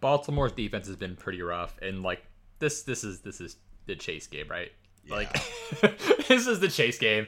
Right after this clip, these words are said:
Speaker 1: and by extension, Burrow. Um, I'm very curious how Baltimore attacks this game.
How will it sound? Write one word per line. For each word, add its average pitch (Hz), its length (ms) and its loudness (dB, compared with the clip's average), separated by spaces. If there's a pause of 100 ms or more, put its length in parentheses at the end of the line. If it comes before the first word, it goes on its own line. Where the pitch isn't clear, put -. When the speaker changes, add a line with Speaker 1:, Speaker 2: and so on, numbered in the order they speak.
(240)
Speaker 1:
and 160 140 6
by 156 120 10
extension, 123 460 2
Burrow. 90 480 -2 (440)
Um, 101 480 2 (580)
I'm 143 220 8
very 196 380 4
curious 160 680 0
how 120 720 0
Baltimore 107 960 0
attacks 95 460 -2
this 92 220 -6
game. 95 440 -4